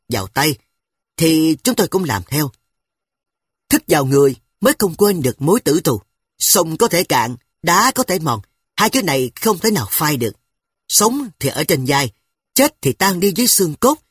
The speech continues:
nhập vào hồn phách, bay đi giết giặc. Ai viết hai chữ Sát Thác này cho các người? Ai võ vẽ chữ thì viết, nhưng thử xem có được không?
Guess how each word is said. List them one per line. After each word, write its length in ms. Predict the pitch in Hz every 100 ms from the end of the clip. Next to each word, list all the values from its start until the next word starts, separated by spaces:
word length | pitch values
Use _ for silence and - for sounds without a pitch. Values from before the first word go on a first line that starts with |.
| _ _
nhập 140 | - 196
vào 180 | 170 135
hồn 200 | 139 127
phách, 220 | - - _ _ -
bay 180 | 143
đi 120 | 139 135
giết 120 | 294
giặc. 140 | 170 120 _ _ _ _ _ _ _ _ _ _ _ _ _
Ai 180 | - 175 156
viết 140 | 311 -
hai 140 | 175
chữ 220 | 147 120
Sát 220 | 113 240 -
Thác 140 | 277
này 160 | 139 107
cho 120 | 240
các 160 | 233
người? 200 | 156 120 - _ _ _ _ _ _ _ _ _ _
Ai 180 | - 180 131
võ 140 | 135 160
vẽ 180 | 135 156
chữ 280 | 160 139 160 -
thì 140 | 143 117
viết, 160 | 220 311 _ _ _
nhưng 160 | - 202
thử 100 | 165
xem 360 | - 190 175 156
có 100 | 247
được 160 | 151 -
không? 160 | 196